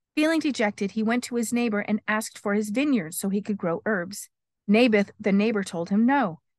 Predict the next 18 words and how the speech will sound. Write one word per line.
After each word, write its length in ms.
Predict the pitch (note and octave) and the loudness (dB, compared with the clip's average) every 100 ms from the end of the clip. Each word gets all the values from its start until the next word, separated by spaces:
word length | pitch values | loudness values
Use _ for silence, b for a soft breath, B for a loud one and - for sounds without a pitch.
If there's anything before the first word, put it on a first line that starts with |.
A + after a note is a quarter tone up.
| _ | _
Ahab 300 | B3 B3 A#3 | 0 2 2
was 180 | G3+ G3+ | 0 -4
feeling 320 | - A3 G#3+ | -2 0 2
more 180 | G#3 G3+ | 2 0
dejected 600 | G3+ G3 A#3 B3 - B3+ | -4 -6 -2 -2 -2 -4
than 260 | A3 A#3 A#3+ - | -2 -2 -2 -4
ever 300 | G#3 A3 F3 | -4 -2 -4
when 140 | F3 | -4
his 160 | F3 - | -6 -2
wife 180 | F#3 F#3+ | 0 2
Jezebel 460 | G#3 G#3+ F#3 F3 - | 0 0 -2 -6 -6
found 220 | F3 E3 F3 | -2 -2 2
him. 300 | G3+ B3 - b b - | 4 4 2 b b 2
Like 180 | A3 A3+ | 4 6
any 200 | C4+ C4+ | 6 6
concerned 480 | C4 B3 B3+ A#3 A3+ | 4 4 4 4 2
wife, 160 | C4+ | -2
she 180 | - - | -2 -10